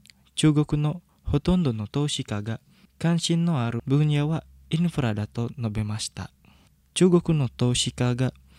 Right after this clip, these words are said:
提出した投資計画は、電力セクターで、中国の総投資計画はの百五十兆八千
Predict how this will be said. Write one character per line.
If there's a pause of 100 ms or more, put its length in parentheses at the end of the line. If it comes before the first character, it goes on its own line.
(340)
提
出
し
た (680)
投
資
計
画
は、 (800)
電
力
セ
ク
タ
ー
で、 (920)
中
国
の
総
投
資
計
画
は (140)
の (460)
百
五
十 (680)
兆
八
千